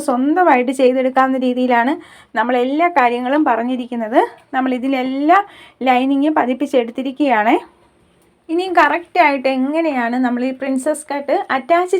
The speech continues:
ചെയ്തെടുക്കുന്നതെന്നുള്ളതാണ് പറയുന്നത്. നമ്മളിങ്ങനെ വെച്ച് കൊടുക്കുമ്പോൾ കറക്റ്റായിട്ട് നമ്മൾ ആ, ഏ, പൊസിഷൻ എല്ലാം കറക്റ്റായിട്ട് വെച്ച് കൊടുക്കുക. അതിനുശേഷം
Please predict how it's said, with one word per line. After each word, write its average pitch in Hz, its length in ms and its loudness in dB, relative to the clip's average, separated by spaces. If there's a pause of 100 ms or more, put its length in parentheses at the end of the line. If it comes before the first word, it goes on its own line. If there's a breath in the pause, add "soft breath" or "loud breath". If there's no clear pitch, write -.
ചെയ്തെടുക്കുന്നതെന്നുള്ളതാണ് 254 1040 -2
പറയുന്നത്. 214 400 -4 (420 loud breath)
നമ്മളിങ്ങനെ 302 560 -4
വെച്ച് 277 300 -6
കൊടുക്കുമ്പോൾ 233 500 -2 (400 soft breath)
കറക്റ്റായിട്ട് 294 720 -4
നമ്മൾ 262 260 -6
ആ, - 20 -6 (520 soft breath)
ഏ, 254 100 -6 (240)
പൊസിഷൻ 285 480 -2
എല്ലാം 294 320 -6
കറക്റ്റായിട്ട് 277 680 -4
വെച്ച് 240 260 -4
കൊടുക്കുക. 254 300 0 (360 loud breath)
അതിനുശേഷം 339 560 -4